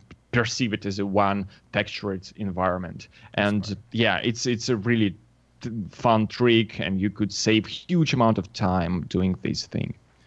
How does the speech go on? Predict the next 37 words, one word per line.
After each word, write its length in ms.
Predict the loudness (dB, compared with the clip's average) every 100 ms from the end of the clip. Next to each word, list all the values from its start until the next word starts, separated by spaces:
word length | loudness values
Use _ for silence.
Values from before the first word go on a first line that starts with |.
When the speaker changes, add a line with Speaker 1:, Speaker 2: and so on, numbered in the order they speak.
| _ _
Speaker 2:
Are 80 | -8
you 140 | -6
using 320 | -6 -6 -6 -6
a 60 |
tablet 480 | -6 -6 -6 -4 -4
or 160 | -4 -4
a 40 |
mouse? 520 | -4 -6 -8 -12 -16
And 80 | -14
that's 180 | -14 -14
the 60 | -10
last 320 | -8 -8 -10
question. 540 | -12 -12 -12 -16 -20 -20 _ _ _ _ _ -20 0
Speaker 1:
Oh, 380 | 4 8 8 6
yeah, 220 | 6 4
it's 240 | 4 2 -2
tough. 400 | 0 0 0 -8 -18 -4
Tablet. 400 | 0 2 0 -4 -14 -20 -12
Speaker 2:
<laughs> 0 | -10 -8 -10 -14 -20 -18 -16 -16 -10
Yeah, 120 | -4 -2
that's 180 | -2 -4
a 40 |
que-, 300 | -4 -4 -2
that's 200 | -6 -8
a 40 |
tough 180 | -8 -10
question. 440 | -6 -8 -6 -10 -10 -14 -20 -20 -8
Man, 380 | -4 -2 -4 -8
this 240 | -10 -8
is, 160 | -8 -4
um, 500 | -2 -2 -4 -8 -12 -16 _ -18
this 180 | -14 -12
is 100 | -8
a 60 |
long 200 | -4 -4
time 220 | -4 -6 -6
coming. 440 | -6 -6 -6